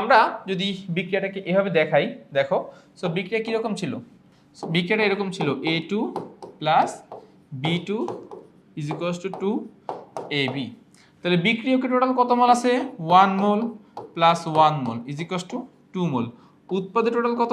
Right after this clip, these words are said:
মোল আছে? টু মোল। দেখো তো, মোল সংখ্যা ইকুয়াল হয়ে যাচ্ছে,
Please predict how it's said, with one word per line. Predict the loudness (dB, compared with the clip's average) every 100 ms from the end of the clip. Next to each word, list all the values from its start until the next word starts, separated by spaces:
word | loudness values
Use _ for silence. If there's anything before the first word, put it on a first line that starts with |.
| 0
মোল | -2
আছে? | -2 -4 -6 -10 -6
টু | -2
মোল। | 0 0
দেখো | 0 0
তো, | -4 -4 -20 _ -2
মোল | 0 0
সংখ্যা | -4 -2 -2 -2
ইকুয়াল | 0 4 4
হয়ে | 4 2
যাচ্ছে, | 2 -2